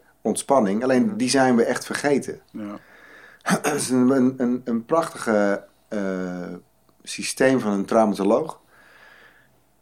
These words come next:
Speaker 1: die, eh, uiteindelijk in, eh, in Libanon was en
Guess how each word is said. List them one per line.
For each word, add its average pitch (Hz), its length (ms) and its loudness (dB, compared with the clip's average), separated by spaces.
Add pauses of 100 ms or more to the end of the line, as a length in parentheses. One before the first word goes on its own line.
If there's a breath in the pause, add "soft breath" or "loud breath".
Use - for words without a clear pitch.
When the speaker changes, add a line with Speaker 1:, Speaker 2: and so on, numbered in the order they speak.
(140)
Speaker 1:
die, 104 400 2
eh, 98 160 0
uiteindelijk 120 720 -4
in, 104 220 0
eh, 98 180 -2
in 110 120 -2
Libanon 123 440 2
was 113 240 4
en 98 400 -4